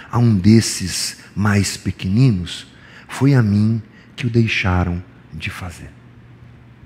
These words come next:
Texto duro, né? Mas Jesus está dizendo o seguinte: se você me serve, você tem que servir o outro.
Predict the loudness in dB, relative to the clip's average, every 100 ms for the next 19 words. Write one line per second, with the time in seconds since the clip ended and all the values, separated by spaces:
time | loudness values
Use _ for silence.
0 | -20 -20 -12 -6 -6 -4 -4 -4 -2 -4
1 | -6 -8 -20 -20 -20 -20 -20 -20 -20 -20
2 | -20 -20 -12 0 2 4 2 0 -2 0
3 | 0 -2 -6 -2 0 0 -4 -16 -20 -20
4 | -20 -20 -20 -20 -20 -20 -20 -20 -8 -2
5 | 0 0 0 0 -2 -2 0 0 -2 -6
6 | -8 -8 -18 -20 -20 -20 -20 -20 -20 -20
7 | -20 -20 -20 -8 -6 -6 -2 -2 -2 -2
8 | -2 0 -2 -2 -4 -8 -16